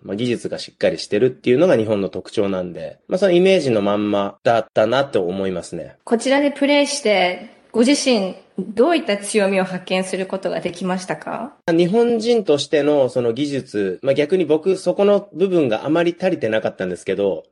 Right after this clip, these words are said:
Speaker 1: 日本では。けど、こっちに来たら、かなり上手い部類に入ることができ、で、なおかつ、そのフィジカルが僕強い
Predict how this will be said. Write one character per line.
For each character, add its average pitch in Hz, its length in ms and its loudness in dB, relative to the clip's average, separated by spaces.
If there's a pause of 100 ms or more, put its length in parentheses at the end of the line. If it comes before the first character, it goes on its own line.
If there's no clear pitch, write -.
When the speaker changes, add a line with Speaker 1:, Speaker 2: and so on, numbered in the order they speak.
(120)
Speaker 1:
日 104 100 -4
本 104 180 -2
で 90 80 -4
は。 80 200 -8 (280)
け 180 140 2
ど、 180 200 4
こ - 140 -2
っ 147 80 0
ち - 100 2
に 156 100 4
来 143 80 -12
た 113 120 4
ら、 107 460 0
か 170 100 2
な 165 100 4
り 113 120 2
上 110 240 2
手 113 40 4
い 110 40 2
部 107 160 -2
類 107 180 2
に 104 460 -2 (200)
入 135 200 0
る 123 80 0
こ - 100 0
と 101 100 0
が 95 80 0
で 107 160 0
き、 - 400 -14
で、 - 100 0
な 165 180 4
お 151 40 0
か 120 160 0
つ、 151 260 0
そ 123 120 0
の 113 100 0
フ 208 120 0
ィ - 20 -2
ジ 196 100 -2
カ 123 100 4
ル 98 440 0
が 107 140 0
僕 101 240 -2
強 131 280 2
い 98 240 -4